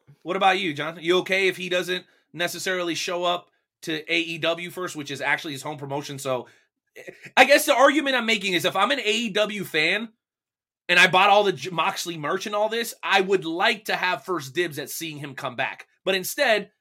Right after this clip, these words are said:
the G C W faithful are gonna get a chance to see him. And I know there's a lot of crossover between G C W and A E W for sure. But you get what I'm saying? Would you feel, would you feel slighted as a fan that instead of him coming back at your show, that they come back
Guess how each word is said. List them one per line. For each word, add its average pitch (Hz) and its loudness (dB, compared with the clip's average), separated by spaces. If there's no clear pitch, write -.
the 160 -6
G 185 -6
C 190 -6
W 185 -2
faithful 135 -6
are 127 -8
gonna 123 -10
get 113 -10
a 107 -14
chance 117 -14
to 113 -16
see 143 -12
him. 139 -8
And 151 -4
I 156 0
know 175 -2
there's 165 -4
a 165 -4
lot 151 0
of 139 -2
crossover 139 -6
between 131 -8
G 147 -4
C 151 -6
W 135 0
and 151 -2
A 190 4
E 165 4
W 131 -4
for 123 -12
sure. 147 0
But - 6
you 226 2
get 285 4
what 269 4
I'm 254 2
saying? 269 0
Would 185 -2
you 240 -2
feel, 247 -6
would 180 0
you 220 -4
feel 233 -4
slighted 220 0
as 202 -2
a 196 -4
fan 208 0
that 165 4
instead 196 -2
of 190 0
him 185 -2
coming 180 -4
back 175 2
at 139 -2
your 180 0
show, 196 -4
that 147 -6
they 143 -6
come 165 -8
back 156 0